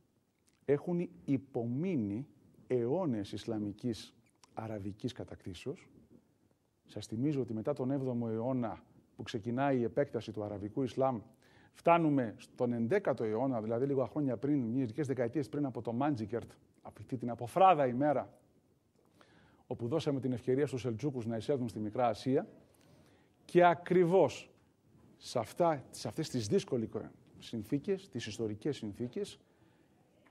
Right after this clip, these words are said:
χιλιάδες πληθυσμών, ελληνορωμαϊκών πληθυσμών, οι οποίοι, ένα μέρος εξ αυτών, έλκουν την καταγωγή τους πιθανότατα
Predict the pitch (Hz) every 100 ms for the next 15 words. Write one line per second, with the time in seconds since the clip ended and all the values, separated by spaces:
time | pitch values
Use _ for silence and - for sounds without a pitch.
0 | _ - 196 170 202 214 160 139 - 107
1 | 98 107 131 170 - _ _ _ 165 175
2 | 175 165 156 147 147 147 139 190 190 156
3 | 131 113 107 120 156 - - 147 151 131
4 | 220 220 214 - - _ - 147 156 190
5 | 254 226 170 135 113 - 139 175 - -
6 | - - - 220 254 - 165 143 135 123
7 | 117 120 131 180 135 - 135 120 123 180
8 | 117 - 135